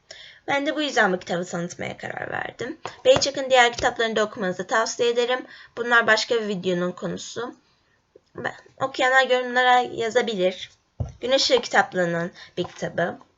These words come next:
Beyçak'ın diğer kitapları gibi. Ha,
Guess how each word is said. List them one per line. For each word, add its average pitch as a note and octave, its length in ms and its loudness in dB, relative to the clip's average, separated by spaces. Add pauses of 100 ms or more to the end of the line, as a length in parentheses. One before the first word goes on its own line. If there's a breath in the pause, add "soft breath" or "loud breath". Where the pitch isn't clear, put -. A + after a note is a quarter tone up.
(280)
Beyçak'ın F#3 680 -4
diğer F3 200 0
kitapları E3+ 460 -6
gibi. F#2+ 420 -6 (2500 loud breath)
Ha, - 200 -8